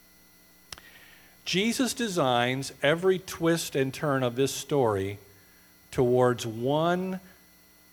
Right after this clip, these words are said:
single, inescapable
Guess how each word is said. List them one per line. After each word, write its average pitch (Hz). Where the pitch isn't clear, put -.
single, 175
inescapable 156